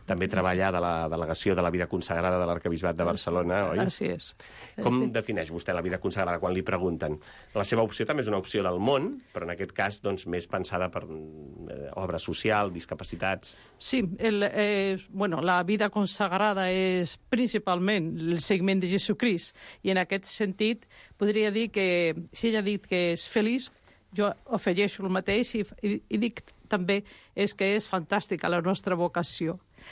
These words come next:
Speaker 2: És fantàstica en aquest sentit de sentir-se, eh, cridada per Jesús, per, per Déu, i seguir-lo, i, i portar als altres aquesta, aquesta misericòrdia, aquest amor que, que s'ha trobat en un mateix.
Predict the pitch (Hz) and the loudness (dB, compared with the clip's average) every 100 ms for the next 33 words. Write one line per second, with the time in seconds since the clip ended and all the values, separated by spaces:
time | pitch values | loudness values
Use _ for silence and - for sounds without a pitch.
0 | - 185 208 185 220 - 254 247 220 208 | -4 0 2 2 0 0 0 2 2 0
1 | 208 - 220 240 240 214 208 190 247 233 | -4 0 0 2 2 0 0 0 0 0
2 | - 220 202 196 190 - - _ _ - | 2 2 2 0 -4 -20 -20 _ _ -2
3 | 214 - 240 254 226 208 202 190 196 - | 0 2 2 4 2 2 0 2 0 2
4 | 240 226 - 214 190 180 202 190 208 220 | 0 0 0 0 0 0 0 2 2 2
5 | 214 - 208 214 196 240 190 175 165 _ | 0 0 0 2 2 2 2 -2 -2 _
6 | _ - - 208 196 180 - 190 202 208 | _ -20 -2 2 2 2 -2 0 0 4
7 | 208 220 233 233 226 226 - - 208 - | 4 4 2 2 0 -2 -2 -2 -2 2
8 | 233 220 214 202 196 - 196 - 208 - | 2 2 2 2 0 -2 -2 0 0 2
9 | 208 196 - 170 _ _ 180 233 - 226 | 0 0 -6 -20 _ _ -2 -2 0 2
10 | 208 - 226 220 277 196 190 214 - 202 | 0 0 -2 2 0 0 -2 0 2 2
11 | 202 - 202 185 - - 196 214 196 190 | 2 0 -2 -2 -6 -8 0 0 2 2
12 | 196 196 185 185 180 170 175 185 | 2 2 0 2 2 0 0 -2